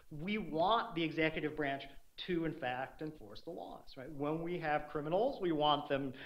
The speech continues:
discovered, we want the, uh, the information gathered, and we want their testimony when we could obtain it. Uh, so we're really never actually talking about an absolute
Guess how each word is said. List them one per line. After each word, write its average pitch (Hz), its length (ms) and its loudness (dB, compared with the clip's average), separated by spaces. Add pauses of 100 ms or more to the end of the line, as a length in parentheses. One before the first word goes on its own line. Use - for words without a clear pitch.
(180)
discovered, 160 640 2
we 156 120 -4
want 143 520 -2
the, 147 80 2
uh, 147 340 0
the 139 160 -4
information 147 640 -4
gathered, 165 460 -2
and 156 120 0
we 139 120 -2
want 143 340 0
their 147 120 2
testimony 147 760 2
when 143 360 -2
we 151 120 -2
could 139 180 -2
obtain 147 380 -4
it. - 160 -6 (440)
Uh, 190 120 2 (120)
so 196 400 2 (200)
we're 202 160 8
really 247 300 4
never 208 420 4
actually 190 340 -4 (140)
talking 202 320 -2
about 151 260 6
an 143 100 0 (120)
absolute 139 640 -2